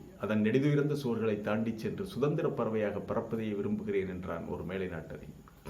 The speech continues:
இதெல்லாம் நினைத்து பார்க்க பார்க்க, நினைத்து பார்க்க பார்க்க, ஒவ்வொரு வெறுப்பான மாலை பொழுதுகளிலே அல்லது சலிப்பான பொழுதுகளிலே எல்லாம் நீங்கள் நினைத்து பார்த்தால், அந்த உள்ளத்துல, உடல், அந்த இரத்த ஓட்டம்,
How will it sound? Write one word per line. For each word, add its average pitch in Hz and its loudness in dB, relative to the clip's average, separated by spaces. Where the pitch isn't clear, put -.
இதெல்லாம் 151 4
நினைத்து 147 4
பார்க்க 143 6
பார்க்க, 123 2
நினைத்து 123 -2
பார்க்க 117 -2
பார்க்க, 107 -2
ஒவ்வொரு 104 2
வெறுப்பான 139 8
மாலை 123 8
பொழுதுகளிலே 113 4
அல்லது 104 4
சலிப்பான 131 6
பொழுதுகளிலே 110 2
எல்லாம் 110 2
நீங்கள் 101 0
நினைத்து 117 -2
பார்த்தால், 107 0
அந்த 90 -2
உள்ளத்துல, 117 2
உடல், 117 2
அந்த 104 0
இரத்த 113 2
ஓட்டம், - 0